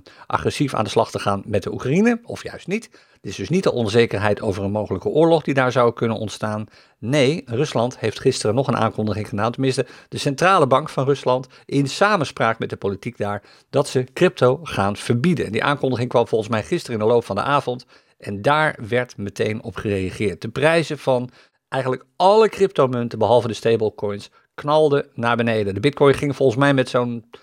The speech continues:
elf, twaalf procent onderuit in een paar uur tijd. Eerst reageerde Europa, toen reageerde Amerika en toen reageerde Azië vannacht ook nog eens een keertje.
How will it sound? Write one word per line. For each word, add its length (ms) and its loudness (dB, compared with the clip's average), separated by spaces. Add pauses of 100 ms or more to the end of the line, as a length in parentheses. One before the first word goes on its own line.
(300)
elf, 280 0
twaalf 400 2
procent 520 0
onderuit 500 2
in 140 -4
een 200 -6
paar 280 2
uur 280 0
tijd. 360 0 (260)
Eerst 340 2
reageerde 540 0
Europa, 720 4
toen 280 2
reageerde 600 2
Amerika 600 2 (260)
en 180 -4
toen 280 -2
reageerde 500 2
Azië 440 0
vannacht 420 -8
ook 180 2
nog 120 0
eens 100 -6
een 100 -4
keertje. 380 -4